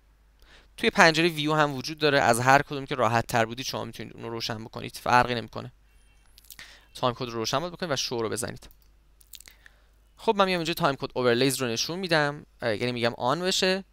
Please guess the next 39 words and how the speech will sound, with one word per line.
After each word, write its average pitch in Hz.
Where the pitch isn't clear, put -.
همونطور 254
که 226
شما 202
اینجا 170
می‌بینید 170
نوشته 160
چهارده 139
صفر -
سه -
سیزده. 117
من 214
یه 247
مقدار 220
میام 214
جلوتر. 135
اگر 247
این 247
عددی 170
که 226
اینجاست 131
با 139
این 185
عددی 147
که 175
اینجاست 131
برابر 147
باشه، 147
مشخصه 220
که 247
شما 190
مشکلی 156
ندارید 165
و 147
تایم 135
کدتون 165
درست 143
داره 113
کار 113
می‌کنه. 117